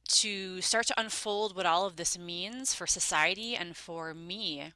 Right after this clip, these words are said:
uh, realizing, um, you know, how great plant medicine is in general, and the uses that we have for it, for attending to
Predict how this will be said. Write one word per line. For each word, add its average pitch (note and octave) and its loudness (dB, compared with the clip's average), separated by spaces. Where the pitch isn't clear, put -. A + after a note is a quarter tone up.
uh, D#3 0
realizing, E3+ 0
um, E3 -12
you F#3 -6
know, E3+ -4
how F#3 0
great E3+ -4
plant G#3 -2
medicine D#3+ -4
is D#3+ -8
in D#3 -10
general, F#3 -6
and E3+ -6
the E3 -8
uses E3+ -2
that F3+ 0
we F#3 -6
have F#3 -4
for G#3+ -4
it, A3+ -2
for - -10
attending F3 -6
to D3 -6